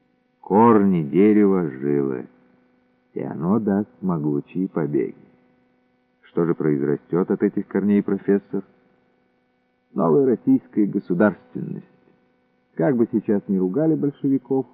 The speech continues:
но именно они восстановили могущество России и сохранили русское государство в его исторических границах. Несмотря на громкие слова и многие миллионы, ни Колчак, ни Юденич, ни Деникин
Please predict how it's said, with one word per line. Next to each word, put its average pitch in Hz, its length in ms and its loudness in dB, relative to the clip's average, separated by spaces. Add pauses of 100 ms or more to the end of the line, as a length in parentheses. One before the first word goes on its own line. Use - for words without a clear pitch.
(400)
но 127 120 0
именно 139 240 2
они 123 320 4
восстановили 87 600 0
могущество 80 640 -4
России 113 380 0
и 104 60 -2
сохранили 101 460 2
русское 113 460 4
государство 95 760 -2 (220)
в - 60 -10
его 92 200 6
исторических 90 760 0
границах. 76 520 -6 (680)
Несмотря 127 420 2
на 127 100 2
громкие 117 380 2
слова 117 320 4
и - 20 2
многие 107 360 2
миллионы, 101 460 2
ни 117 160 2
Колчак, 117 680 -2
ни 92 80 0
Юденич, 101 720 2
ни 113 100 2
Деникин 131 800 2